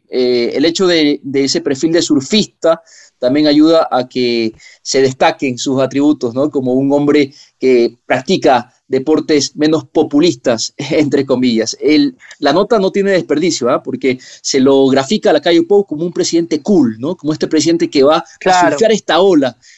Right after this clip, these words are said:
Speaker 1: que tendrá que resolver, ¿no? Después del fracaso del Frente Amplio, ¿no? Imagínense ustedes.
Speaker 2: Sí.
Speaker 1: Pero bueno.
Speaker 2: Sí, eh,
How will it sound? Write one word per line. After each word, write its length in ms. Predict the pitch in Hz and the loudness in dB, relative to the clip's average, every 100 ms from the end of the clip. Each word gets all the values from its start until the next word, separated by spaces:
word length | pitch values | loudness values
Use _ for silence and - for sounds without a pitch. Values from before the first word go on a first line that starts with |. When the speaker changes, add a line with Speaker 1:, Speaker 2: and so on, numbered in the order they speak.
| _ _ - 120 - | _ _ -20 -20 -12
Speaker 1:
que 120 | - | -6
tendrá 360 | 147 143 147 175 | -2 0 0 0
que 420 | 170 165 156 151 - | 0 0 0 -2 -4
resolver, 540 | 147 143 139 180 135 | -4 -2 0 0 0
¿no? 120 | 143 | 0
Después 320 | 170 131 151 147 | -2 -2 -4 -2
del 140 | 143 | -2
fracaso 600 | - 143 - 185 170 151 | -2 -4 -2 -2 -2 -2
del 100 | 131 | -4
Frente 280 | 139 139 139 | -4 -4 -2
Amplio, 320 | 135 113 113 | -4 -6 -8
¿no? 220 | 123 165 _ _ - | -8 -12 _ _ -6
Imagínense 480 | 131 131 160 151 127 | -4 0 0 -2 -4
ustedes. 220 | - 277 | -2 2
Speaker 2:
Sí. 80 | 247 | 4
Speaker 1:
Pero 100 | 190 | 4
bueno. 180 | 165 117 _ _ - | 2 -2 _ _ -8
Speaker 2:
Sí, 160 | - | -2
eh, 380 | 262 226 208 | 2 2 2